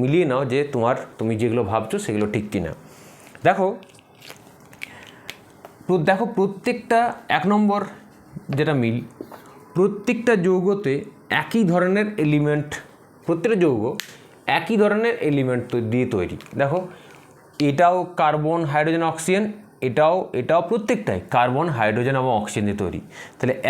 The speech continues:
একই ধরনের যৌগ দিয়ে তৈরি এক নম্বর, এক, সরি, একই ধরনের মৌল দিয়ে তৈরি এক নম্বর। দু নম্বর কী মিল দেখতে পাচ্ছ? প্রত্যেকেরই একই ফাংশনাল গ্রুপ আছে, এরই প্রত্যেকের মধ্যেই এও এইচ ওইচ অ্যালকোহল, প্রত্যেক, প্রত্যেকেই অ্যালকোহল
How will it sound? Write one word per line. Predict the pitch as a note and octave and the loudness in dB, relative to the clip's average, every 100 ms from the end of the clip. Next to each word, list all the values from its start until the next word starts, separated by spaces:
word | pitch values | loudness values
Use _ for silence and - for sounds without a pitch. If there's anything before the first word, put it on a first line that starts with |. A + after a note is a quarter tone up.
| C#3 | 0
একই | - F#3 D#3 | 2 0 2
ধরনের | D#3 D#3+ D3+ | 2 0 2
যৌগ | D#3 D3+ C#3+ | 2 2 0
দিয়ে | C#3+ | 0
তৈরি | D3 C#3+ | 0 0
এক | C#3 D3 | 0 0
নম্বর, | C#3+ D3 D#3+ - - - - - - - B2+ | 0 -2 -4 -14 -20 -20 -20 -20 -20 -4 -2
এক, | C3 | 0
সরি, | - C3 A#2+ | 2 2 2
একই | D3 D#3 | 2 2
ধরনের | D#3+ D#3+ D#3 | 2 2 2
মৌল | D#3 E3 | 2 2
দিয়ে | D#3 D3+ | 2 0
তৈরি | C#3+ D#3 D#3+ - | -2 -2 -6 -4
এক | A#2 B2 | -2 0
নম্বর। | A#2+ B2 - - - - - - - - A#2 | 0 -4 -6 -20 -20 -20 -20 -20 -16 -6 0
দু | D3+ G#3 | 2 4
নম্বর | A#3+ A#3 A#3 | 4 2 0
কী | A#3 G#3+ | 0 -2
মিল | A3 G#3+ | 0 0
দেখতে | G#3 G#3+ | 0 0
পাচ্ছ? | G3+ G3+ A3 A#3 - - - - - - | 0 0 -6 -6 -16 -20 -20 -20 -14 0
প্রত্যেকেরই | F3 F3+ A#3+ G#3 E3+ G3 - - - - - - - - B2+ E3 | 0 2 0 4 2 2 -6 -12 -16 -20 -20 -20 -20 -4 -2 0
একই | A3+ G#3+ | 0 0
ফাংশনাল | F3 E3 D#3+ E3+ C3+ | 2 0 2 0 0
গ্রুপ | A#2+ F#2 | 0 -2
আছে, | - - - C3+ | -4 -10 -4 -2
এরই | B2 C3 | 0 -2
প্রত্যেকের | C#3 A#2 - D#3 D#3+ | -4 -4 0 2 2
মধ্যেই | D#3 D3+ A#3 A#3+ - - - | 2 0 -2 -4 -16 -18 0
এও | C3+ E3 E3+ D3+ | 2 2 2 2
এইচ | E3 F3 D3+ | 2 2 0
ওইচ | D3+ F3 F3 - | 2 0 -2 -2
অ্যালকোহল, | B2+ C3 - A#2+ A#2 | 0 0 0 0 0
প্রত্যেক, | F3 F3 G3+ F#3+ - | -2 0 -2 -2 -4
প্রত্যেকেই | E3 E3 G#3+ A3 F#3 | -4 0 0 4 4
অ্যালকোহল | D3 D3+ | 4 0